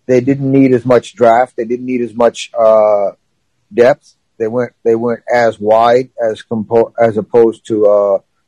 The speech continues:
barges you see pulling up to, uh, major ports now with things stacked four or five stories high on 'em with, with shipping containers. They were much smaller things. And the sa-,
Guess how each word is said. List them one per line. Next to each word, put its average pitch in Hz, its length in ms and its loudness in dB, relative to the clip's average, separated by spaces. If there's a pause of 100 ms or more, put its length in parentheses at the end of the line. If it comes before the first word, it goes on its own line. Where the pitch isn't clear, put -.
barges 117 560 0
you 113 120 -10
see 113 180 -6
pulling 120 340 -2
up 117 200 0
to, 113 260 0
uh, 101 320 4 (1040)
major 117 320 0
ports - 420 0
now 123 260 0
with 110 180 -4
things 117 240 -12
stacked - 420 -2
four - 340 -2
or - 120 -4
five 113 240 -2
stories 113 460 -4
high 147 280 -2
on 95 180 -8
'em 113 160 -16 (720)
with, 104 280 0
with 107 180 -4
shipping 156 360 0
containers. 104 460 -2
They 120 100 4
were 113 100 4
much 127 320 0
smaller 139 440 4
things. 107 640 -10
And 123 340 -4
the 127 100 0
sa-, 175 480 2